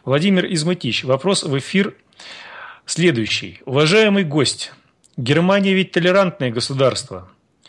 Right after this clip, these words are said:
Встречаются ли вам йоги гомосекс-, Гомосексуалисты.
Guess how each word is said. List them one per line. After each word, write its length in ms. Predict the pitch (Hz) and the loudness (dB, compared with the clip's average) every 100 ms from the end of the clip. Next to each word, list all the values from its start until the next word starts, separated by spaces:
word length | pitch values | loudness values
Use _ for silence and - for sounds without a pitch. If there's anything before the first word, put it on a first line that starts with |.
| - | -20
Встречаются 760 | - 135 131 208 208 190 - | -8 -6 -2 2 2 0 -2
ли 100 | 156 | -2
вам 200 | 156 170 | 2 2
йоги 320 | 139 160 160 139 | 2 2 0 -2
гомосекс-, 540 | 139 147 151 131 - - - - - - _ | -4 -2 -4 -4 -6 -6 -10 -18 -20 -20 _
Гомосексуалисты. 1160 | 127 123 151 139 151 - 156 160 143 - 104 | -4 0 2 2 -2 0 2 2 2 -2 -6